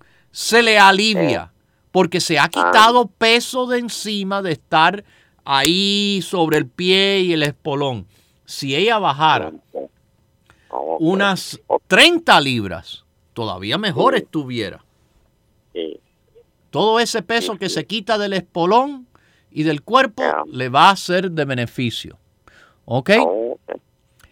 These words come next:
Speaker 2: Ok, entonces,
Speaker 1: M-,
Speaker 2: pues,
Speaker 1: muchas gracias,
Speaker 2: vamos a
Speaker 1: señor. Que
Speaker 2: tratar.
Speaker 1: Dios me los bendiga a su
Speaker 2: Ok.
Speaker 1: familia y a su esposa, que le dé esta ayudita tan importante. Recuerde, llame al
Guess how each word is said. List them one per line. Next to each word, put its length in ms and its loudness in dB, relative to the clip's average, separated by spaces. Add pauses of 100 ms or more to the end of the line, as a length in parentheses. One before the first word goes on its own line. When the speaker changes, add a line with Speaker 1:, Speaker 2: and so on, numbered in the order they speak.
(220)
Speaker 2:
Ok, 280 -2
entonces, 720 -2
Speaker 1:
M-, 180 -4
Speaker 2:
pues, 120 0
Speaker 1:
muchas 340 4
gracias, 440 6
Speaker 2:
vamos 20 -4
a 40 -4
Speaker 1:
señor. 340 4
Que 100 4
Speaker 2:
tratar. 40 2
Speaker 1:
Dios 160 6
me 100 2
los 180 6
bendiga 1300 2
a 60 -6
su 120 -6
Speaker 2:
Ok. 80 -4
Speaker 1:
familia 720 0
y 100 -2
a 100 -2
su 140 -6
esposa, 400 -2
que 100 -6
le 140 -2
dé 220 -2
esta 200 -4
ayudita 520 -2 (180)
tan 480 0
importante. 960 -10 (580)
Recuerde, 600 -4 (580)
llame 580 6
al 260 2